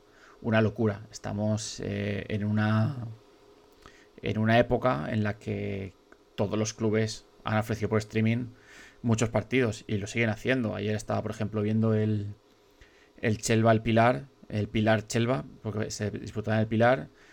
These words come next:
eh, en directo por YouTube, desde el YouTube de Chelva, que,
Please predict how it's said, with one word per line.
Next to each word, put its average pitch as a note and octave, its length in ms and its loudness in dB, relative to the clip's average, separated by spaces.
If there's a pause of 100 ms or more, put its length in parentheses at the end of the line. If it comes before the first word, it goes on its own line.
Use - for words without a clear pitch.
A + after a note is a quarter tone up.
(180)
eh, G#2+ 360 -2
en A2+ 100 0
directo G#2+ 380 -2
por A2 120 -2
YouTube, A#2 360 -2
desde A2 260 -2
el G2 240 -4
YouTube G2+ 300 -4
de A2 160 0
Chelva, B2 520 0
que, G2+ 380 -8